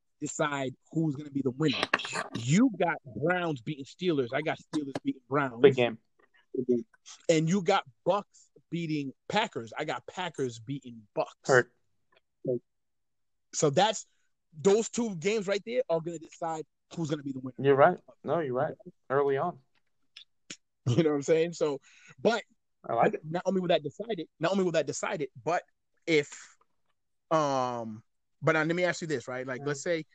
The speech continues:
Speaker 1: Chiefs play the Bucks in the championship, right? And you take, you took Chiefs, but I said Chiefs will play the Seahawks.
Speaker 2: Mm-hmm.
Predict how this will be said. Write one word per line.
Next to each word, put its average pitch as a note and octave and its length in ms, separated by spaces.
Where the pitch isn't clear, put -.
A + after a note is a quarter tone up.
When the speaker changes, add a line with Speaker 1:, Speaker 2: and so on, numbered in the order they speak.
Speaker 1:
Chiefs - 480
play D#3 180
the C3+ 220
Bucks C#3+ 280
in B2+ 120
the A#2 60
championship, B2+ 600
right? A#2 300
And A#2+ 180
you C3+ 220
take, C#3+ 340
you C#3+ 140
took C#3 180
Chiefs, - 400
but B2+ 100
I C#3 140
said C#3+ 260
Chiefs - 320
will C3 60
play C#3 160
the A#2+ 80
Seahawks. C3+ 640
Speaker 2:
Mm-hmm. B2+ 100